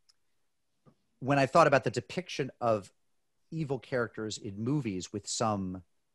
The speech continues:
sympathy sometimes, right? I've been watching a lot of the old eighties teen movies. I hope you got, like, The Breakfast Club in South Africa. Of course, everyone gets our movies. Why do I even ask?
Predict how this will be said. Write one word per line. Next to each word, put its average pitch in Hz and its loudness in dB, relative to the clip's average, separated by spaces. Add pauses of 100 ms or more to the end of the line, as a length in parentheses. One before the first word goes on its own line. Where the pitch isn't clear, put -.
(100)
sympathy 202 -4
sometimes, - -12
right? 95 -8 (480)
I've 180 -4
been 226 2
watching 160 8
a 139 6
lot 127 10
of 107 -2
the 113 2
old 104 2
eighties 104 -2
teen 107 -2
movies. 85 -6
I 90 -6
hope 110 -8
you 101 -4
got, 87 -4
like, 92 -10
The 101 -4
Breakfast 82 -8
Club 90 -2
in 90 -10
South - -8
Africa. - -12
Of - -18
course, - -2
everyone 117 0
gets 98 -2
our 92 -6
movies. 90 -8
Why 110 0
do 101 0
I 98 -2
even 90 -6
ask? 101 -8